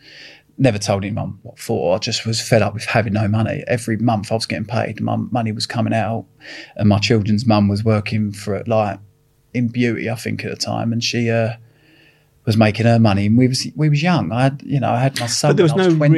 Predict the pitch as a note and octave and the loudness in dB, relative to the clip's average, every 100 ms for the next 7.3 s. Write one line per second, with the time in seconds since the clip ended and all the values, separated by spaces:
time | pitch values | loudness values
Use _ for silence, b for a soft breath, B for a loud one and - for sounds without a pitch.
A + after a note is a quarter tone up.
0 | D3 - G#2 - - C3 B2 B2+ A#2+ C3 | 4 0 -6 -10 -4 -2 0 0 2 2
1 | G#2+ - - G2 G2 G2+ D3+ A2+ G2 G2+ | 0 -4 -4 -4 -4 -8 -2 0 0 -2
2 | D3 B2 A#2+ - B2 A#2 A2+ C3 - A#2 | 4 4 4 2 0 2 0 0 0 -2
3 | - A2+ A2+ A2 - B2+ - A#2+ A2 A2 | 2 2 2 0 -2 -6 -2 -2 0 -2
4 | G#2 C#3 A2+ A2 A2 - A#2 A2 G#2+ A2 | -4 -4 -2 -2 -4 -2 0 0 0 -2
5 | G#2+ A#2+ A2+ A2 G#2+ A2 A#2+ G#2 A#2 A#2 | -2 -2 0 2 2 0 -2 0 2 2
6 | G#2 - A#2+ A2+ A2 A2+ A2 A2+ B2 - | 0 0 0 2 2 2 2 0 -2 -6
7 | B D3 C#3+ | B -6 -6